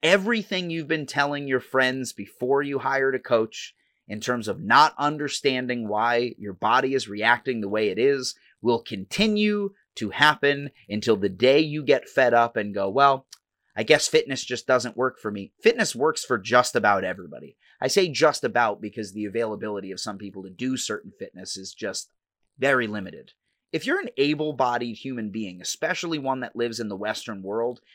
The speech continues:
there is a fitness out there for you, whether it be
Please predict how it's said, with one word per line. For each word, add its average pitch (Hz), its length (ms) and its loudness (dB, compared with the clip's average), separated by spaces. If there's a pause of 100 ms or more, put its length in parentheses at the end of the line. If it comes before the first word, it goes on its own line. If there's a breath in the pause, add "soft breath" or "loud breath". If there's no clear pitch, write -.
(100)
there 139 260 4
is 185 440 0 (160)
a 107 100 -6
fitness - 640 -6
out 123 240 0
there 110 200 -2
for 104 200 -12
you, 98 240 -10
whether 101 320 -8
it 98 140 -8
be 104 320 -8